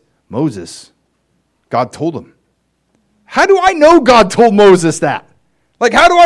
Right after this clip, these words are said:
really know? I mean, just because he goes on a mountain on a hike for forty days and comes down and says, "God met with me and this is what you're supposed to do."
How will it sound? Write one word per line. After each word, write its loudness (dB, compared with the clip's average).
really 2
know? 2
I -4
mean, -4
just -6
because -2
he -10
goes -2
on -2
a -4
mountain -4
on -4
a -10
hike -8
for -12
forty -10
days -10
and -16
comes -12
down -6
and -12
says, -10
"God 0
met -4
with -8
me -8
and -6
this -10
is -20
what -10
you're -14
supposed -8
to -20
do." -4